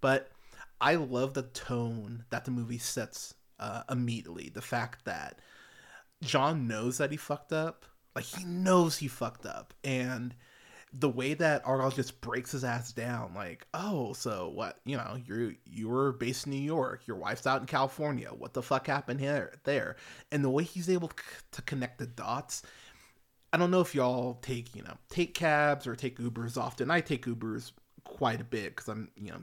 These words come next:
usually going to see shit. But, uh,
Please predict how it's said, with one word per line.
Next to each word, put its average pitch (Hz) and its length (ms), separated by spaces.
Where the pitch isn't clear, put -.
usually 117 260
going 104 180
to 113 60
see 120 220
shit. - 400
But, 123 220
uh, - 220